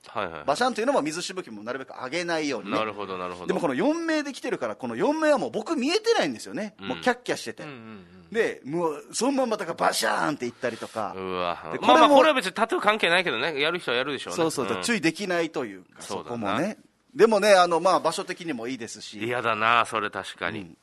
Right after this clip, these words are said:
Speaker 2: で、こう、結構こ、こ、うん、そういうところもありますよっていう。
Speaker 1: うーん。
Speaker 2: はい。で、あとやっぱその、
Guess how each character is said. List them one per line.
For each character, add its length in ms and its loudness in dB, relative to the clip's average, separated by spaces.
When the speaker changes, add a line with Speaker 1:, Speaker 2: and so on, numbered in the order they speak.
Speaker 2:
で、 60 -18
こ 400 2
う、 120 -20
結 160 -6
構 100 -12
こ、 200 -12
こ、 200 -14
う 60 -10
ん、 180 -10
そ 220 -6
う 40 -6
い 220 -10
う 40 -18
と 80 -20
こ 120 -8
ろ 80 -4
も 120 -2
あ 40 -6
り 100 -14
ま 120 -10
す 140 -14
よ 100 -2
っ 80 -8
て 160 -12
い 60 -10
う。 160 -14
Speaker 1:
う 40 -16
ー 20 -10
ん。 840 -10
Speaker 2:
は 60 -18
い。 40 -6
で、 60 6
あ 100 8
と 80 8
や 60 8
っ 40 2
ぱ 120 0
そ 120 2
の、 840 2